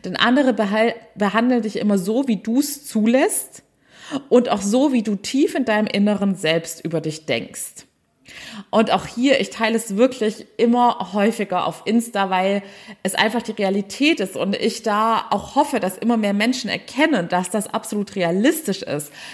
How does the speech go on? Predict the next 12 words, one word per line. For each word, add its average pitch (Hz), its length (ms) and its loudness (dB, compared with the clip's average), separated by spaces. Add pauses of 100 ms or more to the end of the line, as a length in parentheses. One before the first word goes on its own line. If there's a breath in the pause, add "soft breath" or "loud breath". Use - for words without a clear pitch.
(100)
dass 202 200 0
man 202 180 0
so 262 200 2
liebenswerte 220 1160 2
und 202 300 0 (220)
so 226 260 -2
tolle 233 340 -2
Menschen 214 400 0
um 196 80 -4
sich 196 280 -4
rum 247 240 4
hat, 139 200 0